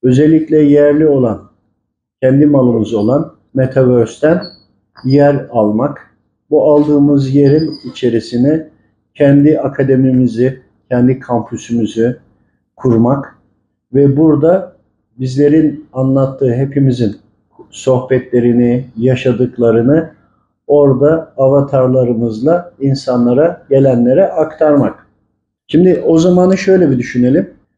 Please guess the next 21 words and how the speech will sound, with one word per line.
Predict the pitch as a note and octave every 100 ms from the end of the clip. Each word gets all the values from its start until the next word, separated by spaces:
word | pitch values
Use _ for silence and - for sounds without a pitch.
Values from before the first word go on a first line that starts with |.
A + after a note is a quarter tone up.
| _
Bu | B2+ B2
gerçekten | C3+ C3+ - C#3+ D3
olacak | C#3+ C#3+ E3+ F3 -
mı? | D3+ F#3 - _ _ -
Hani | F3
şöyle | F3 F3+ F#3
düşünün. | D3+ - A2 G#2 - _ _ _
Şu | - D#3+
andaki | E3 F3 F3 E3+
cep | C3+ D#3+ -
telefonu | D#3+ D#3+ D#3+ D#3 E3 - - _ _
kimseye | D#3+ C3+ D3+ D#3+
anlatamazdınız. | D#3 C#3+ D3 D3 A#2 G#2 F#2+ - - _ _ B2
Veyahut | C3+ C#3+ D#3 E3
da | D3+
doğalgaz | C#3 C#3+ C#3+ D#3 D#3
sistemini | - C#3 - C3+ B2+ B2+ C#3+ - _
anlatamazdınız. | B2+ C3+ C#3 C3+ A#2 G#2 A2 G#2 G#2
Basit | B2 - -
olanları | B2+ B2 A#2+ B2+ B2+
söylüyorum. | - G#2+ G2 G2 F2+